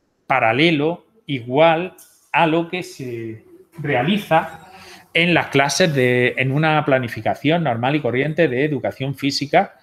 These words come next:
de un centro, de una clase, de lo que queráis. Siempre va a haber un diseño, una planificación, una fase preactiva, que nosotros en el diseño de los ju-, del juego es a lo que llamamos dinámicas,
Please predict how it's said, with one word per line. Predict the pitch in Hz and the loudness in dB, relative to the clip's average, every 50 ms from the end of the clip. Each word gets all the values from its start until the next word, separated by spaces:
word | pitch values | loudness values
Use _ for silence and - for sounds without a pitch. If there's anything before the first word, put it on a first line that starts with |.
| _ _ _ _ _ _ _ _ _ _ _ | _ _ _ _ _ _ _ _ _ _ _
de | 151 131 151 160 170 175 190 196 190 - - _ _ _ - _ - - _ _ _ _ _ _ _ _ _ _ _ _ _ _ _ _ | -2 2 4 6 6 6 6 4 2 -2 -10 _ _ _ -20 _ -20 -20 _ _ _ _ _ _ _ _ _ _ _ _ _ _ _ _
un | - 139 139 120 | -8 -6 -6 -6
centro, | - - 175 208 220 196 208 190 190 196 202 202 208 214 214 - - | -2 0 0 2 2 0 -2 0 2 2 2 2 2 0 -4 -6 -12
de | 135 120 123 117 110 | -14 -12 -8 -6 -6
una | 110 120 123 117 107 | -6 -6 -6 -8 -8
clase, | 107 - 156 208 233 - - - 196 202 208 208 214 - _ _ _ _ _ _ _ | -2 0 2 2 2 0 -4 -4 -4 -4 -4 -6 -8 -12 _ _ _ _ _ _ _
de | - 127 120 113 113 113 113 110 110 110 - - _ _ | -10 -6 -4 -4 -2 0 0 0 -2 -2 -6 -10 _ _
lo | - 131 120 | 0 0 2
que | 120 117 | 2 0
queráis. | 113 117 127 131 117 104 104 | 2 2 2 2 2 0 0
Siempre | - - 175 175 - 156 147 | -2 -2 -2 -2 0 0 2
va | 143 135 | 4 4
a | |
haber | 123 113 107 107 - - _ _ _ _ | 4 2 0 -4 -6 -12 _ _ _ _
un | - 180 175 165 | 0 2 2 2
diseño, | 147 151 139 - - 185 196 190 190 196 185 | 2 2 0 2 2 2 2 4 2 2 0
una | 180 156 135 120 | 0 0 0 0
planificación, | - 117 113 113 107 - - 107 107 104 - - 190 196 190 185 202 226 - | 0 0 0 0 -4 -6 -8 -6 -6 -6 -4 0 2 2 4 2 0 -4 -2
una | - 165 160 147 127 | -2 0 0 0 0
fase | - - 175 165 - - 123 | 0 0 0 0 0 -2 -6
preactiva, | - 101 101 98 - - - _ - 180 165 151 165 196 - _ _ _ _ _ _ _ _ _ _ _ _ _ _ | -4 -6 -6 -6 -6 -8 -8 _ -6 -4 -2 -2 -4 -4 -8 _ _ _ _ _ _ _ _ _ _ _ _ _ _
que | - 135 131 | 0 0 0
nosotros | 131 127 110 - - 190 190 190 170 | 0 -2 -2 -2 -2 -2 0 0 -2
en | 151 143 | -2 -2
el | 139 131 123 | -4 -4 -4
diseño | 123 113 - - 160 160 160 151 | -6 -6 -4 -4 -2 -2 -2 -2
de | 147 | -2
los | 135 120 - | -2 -2 -4
ju-, | - 165 - | -8 -12 -10
del | 156 135 127 117 | -6 -4 -4 -4
juego | 117 - 170 175 151 143 | 0 0 2 2 4 4
es | 143 | 2
a | |
lo | 143 139 | 2 2
que | 123 110 | 0 -2
llamamos | 101 107 107 123 143 156 147 117 104 | -2 -2 0 0 2 0 0 -2 -4
dinámicas, | 113 110 107 123 151 175 165 123 - - 147 - - | -6 -4 0 2 2 2 2 0 -2 -2 -4 -4 -6